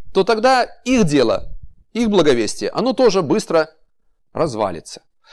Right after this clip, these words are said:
А говорит, а если эти люди вдруг окажутся, ну, предположим, да, гипотетически вдруг окажутся от Бога, то тогда, говорит, мы рискуем оказаться богопротивниками.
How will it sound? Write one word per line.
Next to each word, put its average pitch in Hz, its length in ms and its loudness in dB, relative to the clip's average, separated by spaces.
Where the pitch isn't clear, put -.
А 127 140 2
говорит, 143 320 0
а 113 100 2
если 131 460 -2
эти 147 300 -4
люди 131 240 -2
вдруг 147 380 -2
окажутся, 110 440 -2
ну, 156 100 -2
предположим, 160 760 0
да, 139 180 2
гипотетически 143 840 -6
вдруг 151 260 0
окажутся 117 440 -2
от 107 120 -4
Бога, 170 440 2
то 127 120 -2
тогда, 151 300 2
говорит, 214 300 2
мы 131 160 0
рискуем 170 400 -2
оказаться 139 640 -2
богопротивниками. 110 1000 -6